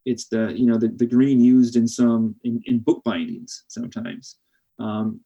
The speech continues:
you know, green used anywhere, uh, it, it may have this arsenic compound in it.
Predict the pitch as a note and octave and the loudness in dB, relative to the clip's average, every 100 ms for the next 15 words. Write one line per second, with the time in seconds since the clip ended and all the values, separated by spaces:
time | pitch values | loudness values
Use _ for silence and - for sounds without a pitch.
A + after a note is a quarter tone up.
0 | _ C3+ B2+ A#2+ B2+ D3 D#3+ C#3+ C#3+ B2+ | _ 2 2 4 2 2 2 2 4 4
1 | A#2 C3+ E3 B2 F#2+ F2+ F2+ - A2+ G#2+ | 2 -2 0 0 -2 -6 -12 -6 -4 -2
2 | G#2+ - A#2+ - A#2+ A#2 A2+ A2 G#2+ G#2+ | -4 -2 -4 -2 -6 -2 -2 -2 -6 -8
3 | G#2 G2+ G#2 A#2 A#2 A#2+ - G#2+ A2 - | -10 -6 -8 -6 -8 -8 -8 -8 -8 -10
4 | - - - - | -8 -8 -8 -10